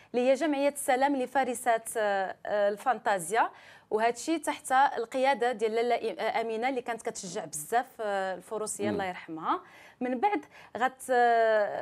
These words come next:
Speaker 1: غيتمكنوا النساء ان يحترفوا في هذا المجال، لان غدير واحد النادي ايضا ديال الفروسيه، وغيبداو حتى البنيتات الصغار ابارتيغ دو ديز انهم يدخلوا يبداو يديروا ليكيتاسيون اللي هي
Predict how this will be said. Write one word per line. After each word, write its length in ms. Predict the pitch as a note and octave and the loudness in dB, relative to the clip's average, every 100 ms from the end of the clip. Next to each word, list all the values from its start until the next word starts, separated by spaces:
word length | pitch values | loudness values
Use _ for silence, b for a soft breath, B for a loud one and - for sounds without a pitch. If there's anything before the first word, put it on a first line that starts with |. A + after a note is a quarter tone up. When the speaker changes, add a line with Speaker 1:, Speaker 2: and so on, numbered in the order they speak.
| A2 G#3+ | -6 -4
Speaker 1:
غيتمكنوا 500 | A#3 C4+ C4+ B3+ D4+ | -2 -2 -4 -2 2
النساء 440 | D4 C#4 - E4 B3 | 4 4 2 2 0
ان 120 | C#4 | -2
يحترفوا 600 | C4 C4 - D4 D4 C#4 | -2 -4 -2 -2 0 -2
في 120 | - | 0
هذا 120 | A#3 | 0
المجال، 360 | A3+ A3 G#3+ E4+ | 0 -2 0 0
لان 240 | E4+ C4 | 0 0
غدير 360 | C4+ B3+ G3 C4 | 0 0 0 0
واحد 240 | C4 A#3 | 0 -4
النادي 360 | G#3 A#3 A3+ B3+ | -2 -2 0 0
ايضا 220 | A3+ C4 | 0 0
ديال 180 | A#3 G#3+ | -2 -4
الفروسيه، 640 | F#3 G#3 G#3+ - G#3+ B3 E4+ B B B | -6 -6 -6 -6 -2 0 -2 B B B
وغيبداو 580 | C#4 C4+ C#4 G#3+ G3 C4 | 2 2 2 0 0 0
حتى 140 | C4 | 0
البنيتات 380 | B3+ B3+ C4+ C#4 | 0 0 0 -2
الصغار 360 | - - C4+ D4+ | -4 0 2 2
ابارتيغ 460 | - B3+ A#3+ C4 | 2 0 -4 -6
دو 120 | A3 A#3 | -2 -2
ديز 260 | G#3+ A#3 | 0 -2
انهم 460 | D4+ A#3+ A3+ A#3 A#3+ | -2 -2 -4 -2 -2
يدخلوا 460 | A3+ - B3+ C#4 | -2 -2 -2 0
يبداو 240 | C#4 G#3+ A3+ | 0 0 0
يديروا 280 | G3+ G3+ G#3 | 0 -2 -4
ليكيتاسيون 640 | F#3+ - G3+ G3+ - C#4 | -8 -10 -8 -6 -6 -4
اللي 180 | A3+ | -2
هي 80 | G#3 | -4